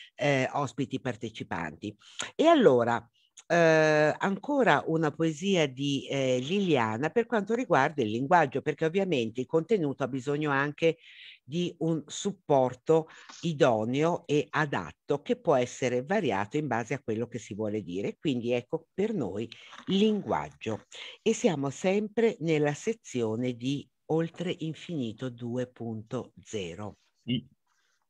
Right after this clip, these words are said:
Speaker 1: Velazione di suoni, vocalità, emozione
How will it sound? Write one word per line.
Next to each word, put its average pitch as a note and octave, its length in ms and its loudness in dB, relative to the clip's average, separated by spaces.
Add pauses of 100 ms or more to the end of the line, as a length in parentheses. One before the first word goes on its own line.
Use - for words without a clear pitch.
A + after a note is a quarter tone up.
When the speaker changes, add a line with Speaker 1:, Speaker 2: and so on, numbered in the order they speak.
(1080)
Speaker 1:
Velazione G3 920 6
di C#3+ 140 -8
suoni, A2+ 800 -4
vocalità, C3+ 920 -2 (560)
emozione A2+ 1080 -6